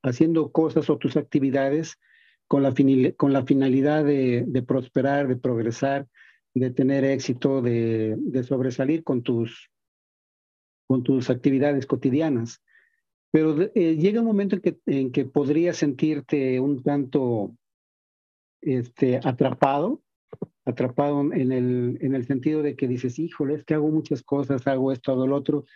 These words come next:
y siento que estoy atascado, que estoy atrapado en un círculo vicioso que no me permite dar el siguiente paso para subir al siguiente nivel en, en, en mi vida".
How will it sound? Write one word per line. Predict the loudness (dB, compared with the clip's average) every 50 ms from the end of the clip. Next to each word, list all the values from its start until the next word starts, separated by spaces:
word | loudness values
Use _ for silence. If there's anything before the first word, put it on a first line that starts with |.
| -20 _ _ _ -4
y | -4 0
siento | 2 2 2 2 2 0
que | 0 0
estoy | 0 0 0 0
atascado, | 0 0 0 -2 -2 -2 -2 0 2 2 0 0 -2 -2
que | -2 -2
estoy | -2 -2 0 0 2 2 4 4 4 4 2 2 2 2 2 2
atrapado | 0 -2 -2 -2 -2 -2 -2 0 0 0 0 2 2 2 2
en | 2 2 2
un | 0 0
círculo | 0 -2 -2 -2 -2 -2 -2 0 0
vicioso | -2 -2 -2 -2 -4 -4 -4 -4 -4 -6 -6 -8 _ -20 -20 -20 -20 _ _
que | 0 2
no | 2 2
me | 0 2
permite | 2 2 2 2 2 2 2 2
dar | 2 2 2
el | 0
siguiente | -2 -2 -2 -2 0 0 -2 -4
paso | -2 0 -2 -2 -2 -2 -4 -2
para | -2 -2 0 0 0 -2 -2 -4 -8
subir | -6 -2 0 0 2 2
al | 0 -2
siguiente | -2 0 0 0 0 0 0
nivel | 0 2 0 0 0 0 0
en, | -2 -2 -4 -4 -4
en, | -4 -2 -2 -4 -4 -6 -8 -8
en | -6 -4 -2
mi | -2 0
vida". | 0 0 0 0 0 -2 -4